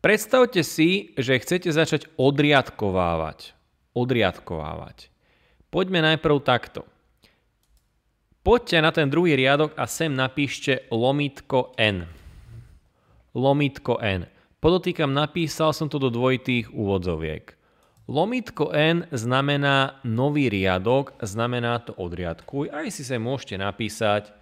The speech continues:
čo znamenajú tieto ukončovacie sekvencie. To znamená nový riadok alebo odriadkuj. To je niečo, ako keby ste stlačili Enter de facto.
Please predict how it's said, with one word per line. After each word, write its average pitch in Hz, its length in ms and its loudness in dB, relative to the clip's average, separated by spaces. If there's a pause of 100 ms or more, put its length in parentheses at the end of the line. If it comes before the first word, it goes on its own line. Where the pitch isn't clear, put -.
(420)
čo 220 240 -2
znamenajú 135 960 0 (400)
tieto 107 720 -2 (1120)
ukončovacie 175 640 -4
sekvencie. 95 880 -6 (440)
To 160 80 -8
znamená 147 640 -2
nový 117 320 -4
riadok 101 720 -4 (1120)
alebo 101 480 -2
odriadkuj. 80 800 -10
To 247 80 -4
je 226 80 -2
niečo, 151 320 0
ako 123 80 -2
keby 127 240 -4
ste 117 80 -10
stlačili 101 560 0
Enter 87 480 -2
de 82 160 0
facto. - 400 -10